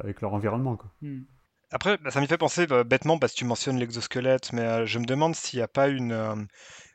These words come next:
Speaker 3: une impasse d'imaginaire de, de la part de Cameron, où, euh, où, où il, il a désormais créé sa franchise, où,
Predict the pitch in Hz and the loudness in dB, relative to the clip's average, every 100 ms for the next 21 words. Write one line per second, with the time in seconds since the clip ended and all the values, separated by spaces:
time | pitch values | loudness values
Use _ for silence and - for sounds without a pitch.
0 | _ 131 123 - 143 120 127 123 117 123 | _ 0 0 4 2 2 2 2 2 2
1 | 123 123 117 110 107 107 110 110 - 117 | 4 4 4 -2 -2 -4 -4 -6 0 0
2 | 113 107 113 110 110 117 117 113 110 107 | 0 -2 -2 0 0 0 0 -2 -4 -4
3 | 107 107 107 - - - - 123 123 131 | -6 -8 -12 -14 -20 -20 -18 -10 -8 -4
4 | 135 127 127 123 123 127 131 135 135 147 | -2 0 0 -2 -4 -6 -8 2 6 6
5 | _ _ _ - 131 131 131 139 - 139 | _ _ _ -4 0 4 4 4 2 2
6 | 131 - 123 - 123 - - 135 139 123 | 6 8 8 6 0 0 0 0 -2 -2
7 | 117 110 107 107 107 | -6 -6 -8 -8 -10